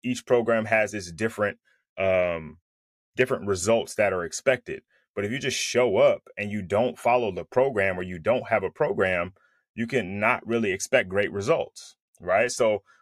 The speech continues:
when I say be consistent, I'm generally talking to people who aren't yet consistent. If you are someone who is consistent, now your next thing is to be intentionally consistent, right? How do you show up? It's not just showing up anymore. When I talk about being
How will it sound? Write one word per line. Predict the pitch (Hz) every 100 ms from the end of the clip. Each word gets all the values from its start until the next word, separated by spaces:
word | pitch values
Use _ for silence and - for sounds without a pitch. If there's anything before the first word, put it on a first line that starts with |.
| -
when | 110
I | 151
say | - 127 98 90 85
be | 131
consistent, | - 104 - 156 - 107 107
I'm | 117 95
generally | 87 139 156 127
talking | 113 113 113
to | 101
people | 117 113 98
who | 104 -
aren't | 110 -
yet | 101 95
consistent. | - 87 - - - - _ _ _ _
If | 87 92
you | 165
are | 151
someone | - 135 120
who | 120
is | 104 -
consistent, | 95 - 165 - 104 82
now | 110 120
your | 127 107
next | 107 120 147 - -
thing | 113 104
is | 101 92
to | - 95
be | 95
intentionally | 87 92 - 165 - 107 92 87
consistent, | - 82 - 82 - 71 _ _ _ _ -
right? | 87 120
How | - - 139 143
do | 92 113 190
you | 127 104
show | 90 - 87 82
up? | 76 - _ _ _ _ -
It's | 98
not | 113 139
just | 92 120 127
showing | - 120 120 101
up | 120 -
anymore. | 95 95 90
When | 92 107
I |
talk | 110 123
about | 113 104 80
being | 107 113 110